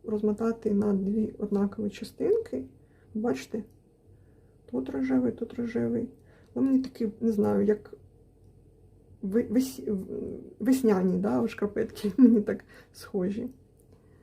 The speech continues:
Так, і ці з Alize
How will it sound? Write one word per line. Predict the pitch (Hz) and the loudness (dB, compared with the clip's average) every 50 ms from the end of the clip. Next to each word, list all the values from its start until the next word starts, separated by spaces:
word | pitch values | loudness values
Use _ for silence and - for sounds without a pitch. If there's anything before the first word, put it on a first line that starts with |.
| _ _ _ - - _ _ _ _ _ - - _ _ _ _ _ _ _ _ - | _ _ _ -20 -20 _ _ _ _ _ -20 -20 _ _ _ _ _ _ _ _ -10
Так, | - - 226 226 - - - - - - _ _ | -6 -6 -4 -4 -6 -8 -10 -16 -20 -20 _ _
і | - 262 320 302 294 - - - - | -2 -2 0 0 -2 -2 -4 -6 -10
ці | - - - - - 254 269 294 277 247 - | -12 -12 -8 -2 0 0 0 0 0 -2 -2
з | - 202 202 208 208 233 262 247 220 208 - - _ _ - | 0 0 0 0 2 4 4 4 4 2 -2 -6 _ _ -8
Alize | 226 220 220 214 220 226 220 208 208 233 247 226 202 196 | -4 -4 -2 0 0 0 -2 -2 0 2 2 2 2 0